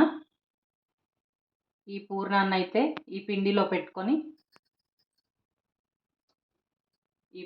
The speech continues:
పూర్ణం మొత్తం మునిగేంత వరకు నేను చూపించిన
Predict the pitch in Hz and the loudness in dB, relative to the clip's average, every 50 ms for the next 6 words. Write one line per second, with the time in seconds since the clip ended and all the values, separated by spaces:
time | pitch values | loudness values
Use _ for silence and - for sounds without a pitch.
0 | - - 208 208 214 214 214 214 202 190 185 - - 220 214 208 202 190 185 175 | -12 -10 -8 -6 -2 0 2 2 2 2 -2 -2 2 2 2 2 2 0 -2 0
1 | 185 196 196 190 180 - 190 185 180 175 - - 240 294 320 - - - _ _ | 0 0 0 0 0 2 4 4 4 4 4 2 4 2 2 2 -2 -12 _ _
2 | _ _ _ _ _ _ _ _ _ _ _ _ _ _ _ _ _ _ _ _ | _ _ _ _ _ _ _ _ _ _ _ _ _ _ _ _ _ _ _ _
3 | _ _ _ _ _ _ _ 190 190 190 185 - - 185 190 - 208 196 - - | _ _ _ _ _ _ _ -14 -12 -12 -10 -6 -4 -6 -4 -4 -8 -12 -10 -4
4 | - | -2